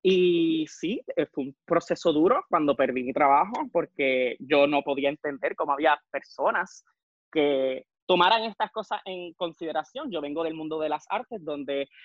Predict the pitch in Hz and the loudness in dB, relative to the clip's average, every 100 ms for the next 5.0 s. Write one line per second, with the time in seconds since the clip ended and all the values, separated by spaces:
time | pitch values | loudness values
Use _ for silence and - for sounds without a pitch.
0 | - 165 165 165 156 - 151 151 156 180 | -2 0 2 0 -2 -4 -6 2 2 4
1 | 202 - _ _ _ _ _ _ _ _ | 0 -6 _ _ _ _ _ _ _ _
2 | - 170 196 175 185 175 - - 160 160 | -8 -2 0 2 0 -2 -8 -6 2 4
3 | 151 143 135 147 151 143 180 214 240 269 | 4 2 -4 -4 -6 -4 -4 -6 -8 -10
4 | 269 - 180 170 160 - - - - 262 | -10 -12 -12 -8 -8 -10 -14 -12 -8 -8